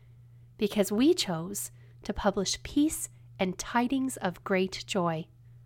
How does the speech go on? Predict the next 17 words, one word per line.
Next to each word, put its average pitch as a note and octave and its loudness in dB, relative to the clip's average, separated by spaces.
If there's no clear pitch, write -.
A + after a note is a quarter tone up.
And A#3 6
remember A#3 4
that G3 2
pit, - 0
the A#3 6
pit C4+ 8
which C4 2
the A#3 0
servants A#3+ 2
of A3+ -2
the G#3+ -2
devil G3+ 6
dug F#3+ 4
so C4 6
happily, A3+ 4
so A3+ 10
cunningly, C#4+ 6